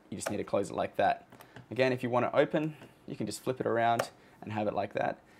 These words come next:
It's a really useful thing having this flip screen, and a lot of pro cameras don't have it, and a lot of these prosumer cameras have it,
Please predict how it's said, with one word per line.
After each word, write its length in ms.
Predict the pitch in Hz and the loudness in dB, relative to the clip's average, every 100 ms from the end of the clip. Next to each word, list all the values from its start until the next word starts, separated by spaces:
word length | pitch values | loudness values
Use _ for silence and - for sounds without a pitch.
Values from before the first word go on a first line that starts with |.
| - | -6
It's 80 | - | 0
a 60 | |
really 220 | 151 175 139 | 4 6 6
useful 300 | 135 - 123 | 4 0 -2
thing 220 | 123 120 | -2 0
having 220 | 113 107 | 0 0
this 120 | 107 | -2
flip 200 | - 113 | -4 -6
screen, 400 | - 117 113 113 - - | -2 0 0 -2 -8 -12
and 240 | - 110 107 | -4 -2 4
a 60 | |
lot 140 | 120 156 | 8 8
of 120 | - | 6
pro 180 | - 131 | 6 6
cameras 360 | 147 131 127 | 4 0 0
don't 220 | 120 127 139 | 0 0 0
have 180 | 127 | 0
it, 80 | 135 | 0
and 140 | 110 107 | -2 0
a 40 | |
lot 180 | 113 113 | 2 2
of 80 | 101 | 2
these 240 | 107 107 | 0 0
prosumer 520 | 123 - 107 - 156 143 | 0 0 2 0 -2 -2
cameras 320 | 117 107 107 | -2 -4 -2
have 160 | 117 | 0
it, 180 | 113 - | 0 -2